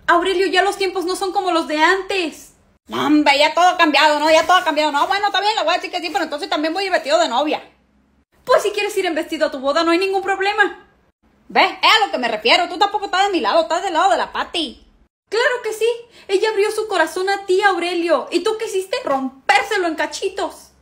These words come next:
Speaker 2: No, hombre, tampoco creo que le haya yo roto el corazón por decirle que no.
Speaker 1: Por supuesto que lo hiciste.
Speaker 2: ¿Tú crees? Debería ir a hablar con ella.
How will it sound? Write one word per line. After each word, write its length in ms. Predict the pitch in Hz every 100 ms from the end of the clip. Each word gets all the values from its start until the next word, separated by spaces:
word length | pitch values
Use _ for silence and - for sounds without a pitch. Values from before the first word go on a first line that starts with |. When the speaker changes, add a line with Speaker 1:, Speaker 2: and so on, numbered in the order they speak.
| _ _ _ _ _ _ _
Speaker 2:
No, 200 | - -
hombre, 260 | 226 240 233
tampoco 440 | 226 202 226 302
creo 160 | 311 302
que 100 | 330
le 80 | 302
haya 260 | 294 302
yo 100 | 285
roto 220 | 262 262 294
el 60 |
corazón 380 | - 240 247 185
por 120 | 240
decirle 380 | 240 226 202 233
que 100 | 226
no. 280 | 185 190 226 _ _
Speaker 1:
Por 140 | 233
supuesto 380 | 233 226 262 277
que 120 | 277
lo 100 | 254
hiciste. 580 | 226 - 254 - 269 240 - _ _ _ _ _ _ _ _ _
Speaker 2:
¿Tú 160 | - 220
crees? 320 | 220 233 247 - _ _ _ _ _
Debería 300 | 214 196 202
ir 80 | 226
a 20 |
hablar 200 | 233 240
con 160 | 247 226
ella. 280 | 247 240